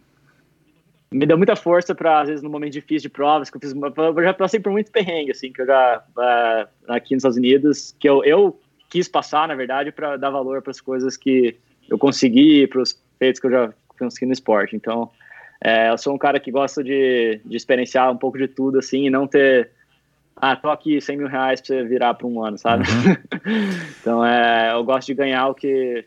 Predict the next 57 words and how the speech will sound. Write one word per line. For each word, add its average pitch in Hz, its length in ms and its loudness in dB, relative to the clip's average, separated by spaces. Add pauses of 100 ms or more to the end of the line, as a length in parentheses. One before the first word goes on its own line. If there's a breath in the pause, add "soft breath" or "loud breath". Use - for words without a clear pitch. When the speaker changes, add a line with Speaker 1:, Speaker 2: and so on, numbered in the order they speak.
Speaker 1:
eu, 120 340 -6
eu, 107 140 -14 (200)
eu 110 140 -8 (560)
acho 120 220 0
que 147 80 0
tudo 165 240 2
que 170 80 -2
vem 151 120 2
fácil 143 440 -2
vai 147 80 -6
embora 139 240 -6
fácil. 110 440 -6
Tudo 123 200 -14
que 131 100 -10
vem 127 140 -6
difícil, 123 400 -6
você 127 260 0 (100)
dá 123 120 2
muito 120 180 -4
valor. 113 320 0 (300 loud breath)
Speaker 2:
Ah, 123 160 0 (100)
que 170 140 0
é... 190 80 0
quantos 196 340 -4
anos 135 220 0
tem 120 100 0
a 101 100 0
Júlia, 135 300 0
sua 101 180 -4
irmã? 131 320 0 (1900)
Speaker 1:
Ela 135 260 4
tem, 151 1000 -2
ela 143 100 2
é 135 60 0
três 156 240 2
anos 156 120 2
mais 143 140 0
nova 139 220 2
que 139 160 -2
eu, 139 160 2
então 139 160 -4
Speaker 2:
Vinte. 131 160 -2
Speaker 1:
tem 135 80 -2
vinte 135 100 -4
e - 20 -14
cinco 123 320 -2
agora. 107 280 2
Speaker 2:
Ela, 113 280 2
ela, 110 440 0
que - 160 -6
que 135 80 -2
ela 120 120 0
achou 107 220 -4
dessa 87 240 -6
loucura 90 420 -4
do 87 120 -4
irmão? 85 320 -6